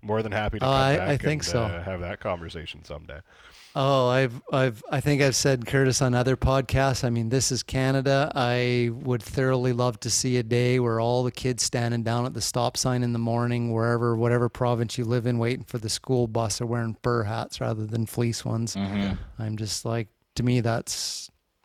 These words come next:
Speaker 2: it, that's sustainable. It's, um, yeah, it's just natural. It's, it's Canada, and it's like, it's, it's a fabric that we have that we can manufacture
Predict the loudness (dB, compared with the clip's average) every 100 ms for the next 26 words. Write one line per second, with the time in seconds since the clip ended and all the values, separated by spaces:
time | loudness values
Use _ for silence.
0 | _ -14 -14 _ _ _ _ -4 -2 -2
1 | -2 -2 -2 0 2 4 4 4 2 2
2 | -4 -20 -20 -20 _ -6 -6 -4 -6 -4
3 | -4 -4 -6 -6 -8 -8 -10 -14 _ _
4 | _ _ -4 -2 0 -2 -6 -6 -6 -6
5 | -4 -2 -2 -2 -2 0 0 -2 -8 -8
6 | -12 -14 -14 -14 -8 -4 -2 -2 0 -2
7 | -2 -6 -10 -10 -10 -10 -16 _ -10 -10
8 | -10 -12 -14 -14 -12 -10 -10 -4 -2 0
9 | 0 -2 -4 -2 -2 -2 -4 -4 -6 -6
10 | -4 -4 -4 -4 -4 -4 -6 -6 -6 -6
11 | -6 -4 -4